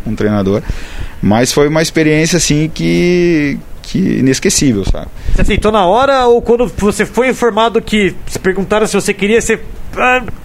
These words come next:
Speaker 2: talvez não?
Speaker 1: Não,
Speaker 2: Ou,
Speaker 1: ace-,
Speaker 2: quer dizer,
Speaker 1: aceitei,
Speaker 2: você estudou,
Speaker 1: aceitei
Speaker 2: foi na hora?
Speaker 1: porque eu sabia que a gente precisava, né, de, de, de, da vitória, precisava, naquele momento, tu tibial, acho que seria, é,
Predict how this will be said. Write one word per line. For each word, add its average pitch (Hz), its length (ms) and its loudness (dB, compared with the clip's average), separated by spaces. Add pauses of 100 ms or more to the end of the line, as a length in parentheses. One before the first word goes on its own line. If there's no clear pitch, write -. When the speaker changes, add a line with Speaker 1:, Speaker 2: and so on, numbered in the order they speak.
(160)
Speaker 2:
talvez 196 340 2
não? 156 300 0
Speaker 1:
Não, 135 320 4
Speaker 2:
Ou, - 80 4
Speaker 1:
ace-, - 240 0
Speaker 2:
quer 110 360 0
dizer, 202 120 0
Speaker 1:
aceitei, - 0 -
Speaker 2:
você 147 300 4
estudou, 147 240 0
Speaker 1:
aceitei 147 400 2
Speaker 2:
foi 160 60 4
na 180 80 2
hora? 151 100 0
Speaker 1:
porque 180 200 2
eu 196 220 2
sabia 160 420 2
que 156 560 2 (300)
a - 80 0
gente 143 180 2
precisava, 139 720 2
né, 135 200 0 (160)
de, 107 240 -2
de, 107 160 0
de, 101 380 0 (460)
da 101 160 0
vitória, 113 640 2
precisava, 110 720 0
naquele 110 280 0
momento, 113 580 2 (140)
tu 127 100 2
tibial, 117 480 0
acho 131 140 -2
que 123 100 -4
seria, 120 540 0 (560)
é, 95 720 0